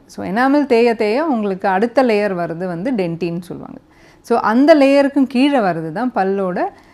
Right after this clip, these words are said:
ஆம், மெயின் உயிர். உயிர் வந்து பல்ப்புன்னு சொல்லுவாங்க. பல்ப்புல தான் உங்களுக்கு வந்து பல்லோட நரம்பு,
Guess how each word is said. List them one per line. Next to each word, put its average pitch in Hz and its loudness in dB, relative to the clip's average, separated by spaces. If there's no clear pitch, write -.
ஆம், 180 0
மெயின் 240 2
உயிர். 233 4
உயிர் 247 2
வந்து 214 -2
பல்ப்புன்னு 233 6
சொல்லுவாங்க. 151 -6
பல்ப்புல 220 0
தான் 269 0
உங்களுக்கு 196 -4
வந்து 180 -6
பல்லோட 214 -2
நரம்பு, 180 -2